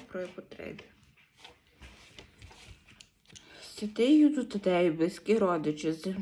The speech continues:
найсвятішою Марією, Божою великою апостоле мученику, славний чудотворчий, який на-, намагається своїми шанувальниками, віруючими у Твоє,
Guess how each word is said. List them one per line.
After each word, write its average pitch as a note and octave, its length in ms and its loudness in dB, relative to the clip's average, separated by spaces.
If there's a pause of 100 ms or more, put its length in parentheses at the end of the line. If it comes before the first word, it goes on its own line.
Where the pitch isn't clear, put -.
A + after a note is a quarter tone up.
найсвятішою G#3 720 -2
Марією, F3 540 -2
Божою F3+ 460 -8
великою E3 460 -8
апостоле E3 1000 -8 (360)
мученику, F#3 720 -4 (840)
славний A3+ 320 0
чудотворчий, E3 800 -6
який F#3 300 -8
на-, F#3+ 260 -2 (140)
намагається F3 760 -6
своїми F#3+ 340 -6
шанувальниками, F#3 920 -4 (380)
віруючими F#3+ 760 -2
у F#3+ 200 0 (960)
Твоє, F#3 320 -2